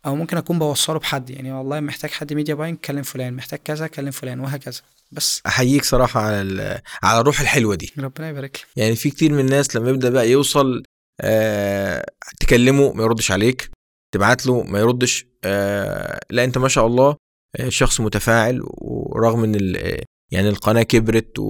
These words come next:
Speaker 2: والاماكن، آه، شغال في اكتر من مكان، شغال على التليجرام، شغال على لينكد ان، شغال على الفيسبوك، في ويب سايت، بس لازلت لحد هذه اللحظه بتتفاعل وترد على،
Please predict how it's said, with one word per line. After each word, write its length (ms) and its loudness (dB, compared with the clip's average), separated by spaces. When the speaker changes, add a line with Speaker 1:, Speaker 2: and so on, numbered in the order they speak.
Speaker 2:
والاماكن، 800 0
آه، 280 -2
شغال 280 0
في 120 0
اكتر 220 0
من 80 0
مكان، 320 2
شغال 260 2
على 220 2
التليجرام، 500 4
شغال 160 -2
على 60 2
لينكد 260 0
ان، 180 0
شغال 180 0
على 40 0
الفيسبوك، 560 0
في 180 -4
ويب 120 0
سايت، 320 4
بس 260 2
لازلت 380 2
لحد 360 -2
هذه 160 2
اللحظه 320 2
بتتفاعل 580 0
وترد 360 0
على، 200 2